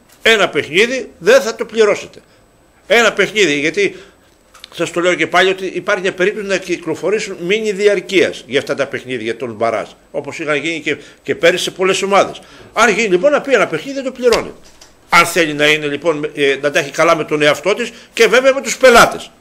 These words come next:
Γιατί αυτός που αγοράζει, λοιπόν, το διαρκείας είναι πελάτης. Αν θέλει να τα έχει καλά.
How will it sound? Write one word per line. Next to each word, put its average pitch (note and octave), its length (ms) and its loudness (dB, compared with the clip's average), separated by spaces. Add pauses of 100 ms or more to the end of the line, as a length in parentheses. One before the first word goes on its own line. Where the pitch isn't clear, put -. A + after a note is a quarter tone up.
(140)
Γιατί D#3+ 440 -2 (180)
αυτός - 280 -4
που F#3 100 2
αγοράζει, E3+ 440 4
λοιπόν, D#3 300 -4
το D3+ 80 0
διαρκείας B2 500 0
είναι C4 160 2
πελάτης. B3 540 4 (840)
Αν G#3 160 0
θέλει F#3 160 -4
να D3 120 0
τα C3 100 -2
έχει A#2 120 -6
καλά. G2+ 280 -6